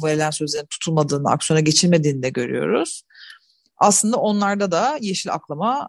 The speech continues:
e, tam olarak söz konusu. Yani işte sürekli bir şey, e, öyleymiş gibi yapmaktan ibaret her şey. E, dolayısıyla da aslında bu, e, yeşil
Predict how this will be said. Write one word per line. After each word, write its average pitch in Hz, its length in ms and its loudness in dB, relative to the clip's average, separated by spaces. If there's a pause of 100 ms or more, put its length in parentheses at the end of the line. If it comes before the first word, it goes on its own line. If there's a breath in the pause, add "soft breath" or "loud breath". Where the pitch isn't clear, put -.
(120)
e, 151 560 -4 (360)
tam 160 180 4
olarak 156 340 4
söz 175 240 2
konusu. 214 640 0 (120)
Yani 151 420 0
işte - 460 2
sürekli 180 440 0
bir 170 40 2
şey, 175 380 2 (560)
e, - 220 -8
öyleymiş 170 840 0
gibi 143 160 -10
yapmaktan 131 480 -8
ibaret 135 440 2
her - 160 0
şey. - 320 2 (840 soft breath)
E, 156 280 -2
dolayısıyla 170 540 4
da 214 80 2
aslında 175 340 -4
bu, 175 300 -4 (100)
e, 135 300 -4
yeşil 165 380 2